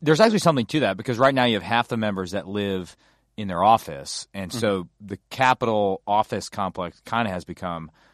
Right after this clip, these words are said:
Speaker 1: uh, its own weird dorm room, and then they lug all their stuff to the gym in the morning. And so you'll see <laughs> during the shutdown, reporters will park themselves right outside the House gym
Speaker 2: Mm-hmm.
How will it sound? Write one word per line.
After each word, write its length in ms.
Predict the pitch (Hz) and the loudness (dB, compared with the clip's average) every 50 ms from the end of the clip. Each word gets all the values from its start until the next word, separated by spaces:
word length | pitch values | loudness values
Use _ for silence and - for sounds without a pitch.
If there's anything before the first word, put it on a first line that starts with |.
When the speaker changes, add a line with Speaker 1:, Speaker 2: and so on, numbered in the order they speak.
| _ _ _ _ _ | _ _ _ _ _
Speaker 1:
uh, 60 | - 92 | -14 -12
its 220 | 82 95 - - | -12 -12 -8 -6
own 240 | 110 104 98 92 85 | -4 -4 -4 -4 -6
weird 560 | 92 101 101 101 101 98 95 90 85 73 - _ _ _ _ _ _ - 95 | -4 -4 -2 -2 -2 -2 -2 -4 -6 -10 -14 _ _ _ _ _ _ -20 -6
dorm 340 | 90 117 113 120 123 120 117 | -2 2 4 4 4 4 2
room, 280 | 117 117 113 113 113 110 | 0 0 0 0 -2 -2
and 80 | 104 | -4
then 100 | 101 101 101 | -4 -4 -2
they 220 | 101 95 90 92 | -2 -2 -4 -6
lug 280 | - 104 104 110 110 101 | -6 -2 0 0 2 4
all 120 | 110 104 98 | 4 2 2
their 100 | 92 90 | 2 -4
stuff 300 | - - - 107 98 - | -6 -4 -4 -4 -4 -2
to 80 | - 98 | -6 -10
the 120 | 82 85 | -10 -10
gym 480 | 80 78 92 104 104 104 101 95 95 90 - _ _ _ _ _ _ _ | -10 -8 -6 -4 -4 -4 -4 -6 -8 -10 -12 _ _ _ _ _ _ _
in 140 | 101 101 95 | -6 -4 -4
the 60 | 92 | -2
morning. 640 | 92 98 104 113 117 110 95 87 85 80 82 87 - | -2 0 0 2 2 0 0 -2 -4 -6 -10 -12 -12
And 100 | - 107 | -10 -2
so 60 | - 143 | 0 0
you'll 120 | 131 135 - | 0 0 0
see 160 | - 180 175 | 2 0 2
<laughs> 80 | 139 | 4
during 140 | 165 175 175 147 | 4 2 2 2
the 40 | 135 | 0
shutdown, 640 | - - 143 139 - - 127 113 104 101 98 95 92 - - - _ _ _ _ _ _ _ | 0 0 0 0 2 0 0 0 2 0 -2 -4 -6 -12 -20 -20 _ _ _ _ _ _ _
reporters 720 | 120 120 120 - - 139 147 147 139 131 120 117 95 - | -6 -6 -2 0 2 4 4 4 4 4 2 0 -2 -4
will 540 | 104 98 110 107 104 104 101 98 98 92 - _ _ _ _ _ _ - | -4 -2 0 2 2 2 0 0 -2 -6 -8 _ _ _ _ _ _ -2
park 240 | - 135 143 135 | 2 2 2 2
themselves 480 | - 135 117 - - 127 110 104 98 90 | 0 -4 -6 -4 -2 -2 -2 -2 -2 -2
right 160 | 107 107 113 | -2 0 0
outside 320 | 110 107 - - 107 101 90 | 0 0 0 -2 -2 -2 -2
the 80 | 87 | -4
House 260 | 90 104 101 98 - | -4 -4 -4 -4 -6
gym 440 | - - 101 98 92 104 113 123 131 - | -8 -10 -8 -8 -6 -8 -8 -10 -10 -12
Speaker 2:
Mm-hmm. 260 | 123 107 107 107 104 | -12 -10 -10 -10 -12